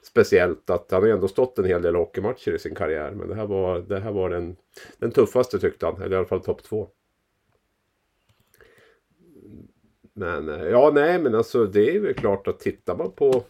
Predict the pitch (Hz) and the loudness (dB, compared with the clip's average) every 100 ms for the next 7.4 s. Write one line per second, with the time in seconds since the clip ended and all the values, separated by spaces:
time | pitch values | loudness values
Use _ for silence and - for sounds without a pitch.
0 | _ _ - - - _ - 101 101 113 | _ _ -20 -20 -20 _ 4 4 8 8
1 | 175 208 160 98 - 98 98 95 92 - | 8 8 6 2 -2 0 2 2 0 -4
2 | 101 - - 226 - 90 - 95 - 98 | -6 -2 -2 -2 -2 -2 0 -4 -2 -4
3 | - 92 95 117 147 131 143 107 90 85 | -2 -2 0 0 2 4 2 0 -2 -4
4 | - 87 90 95 95 143 - 104 92 92 | -2 -4 -2 -2 2 0 2 0 2 0
5 | 87 - - - 151 - - _ 85 92 | 0 -2 -6 0 0 0 -12 _ -6 -4
6 | 95 92 95 110 135 104 95 95 87 - | -4 -2 -2 0 2 2 4 2 0 -4
7 | 90 90 87 | -6 -2 -2